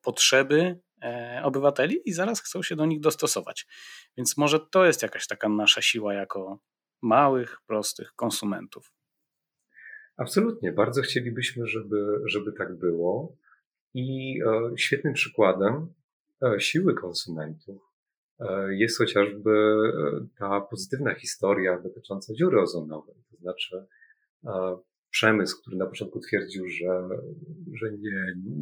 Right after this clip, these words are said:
Speaker 2: nie da się zrezygnować z opierania, e, chłodziarek, e, i lodówek o freony, e, ze względu na przeszacowane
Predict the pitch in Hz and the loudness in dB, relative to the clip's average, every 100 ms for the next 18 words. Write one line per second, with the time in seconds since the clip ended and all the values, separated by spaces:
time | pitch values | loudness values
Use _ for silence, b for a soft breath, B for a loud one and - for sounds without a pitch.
0 | 156 - 143 - - 92 90 95 92 92 | -2 0 2 0 0 0 0 -2 -2 -2
1 | 131 104 85 82 - - 98 104 120 - | 2 2 0 -4 -10 -16 -12 -8 -8 -8
2 | - 92 90 90 87 87 90 B B B | -8 -6 -2 0 0 -4 -4 B B B
3 | B _ - 90 90 87 87 - 95 92 | B _ -4 0 0 -2 -4 -4 -2 0
4 | 87 87 85 - - - 87 92 95 107 | 0 -2 -4 -10 -16 -12 -10 -12 -12 -14
5 | 117 165 104 92 90 92 95 90 - - | -16 -10 -6 -6 -6 -6 -2 -2 -2 -10
6 | - 90 85 - B B B _ _ - | -2 2 2 -2 B B B _ _ 0
7 | 98 85 87 90 127 156 b b b _ | 4 4 2 0 -2 -4 b b b _
8 | _ 113 95 92 107 98 104 101 92 85 | _ -6 -4 2 2 4 2 2 -2 -4
9 | 92 98 98 101 107 110 120 127 127 127 | -6 -6 -4 -2 -4 -6 -14 -14 -14 -14
10 | - - 101 90 - 87 90 90 87 82 | -6 -2 0 -2 -2 0 2 2 0 -4
11 | 85 | -10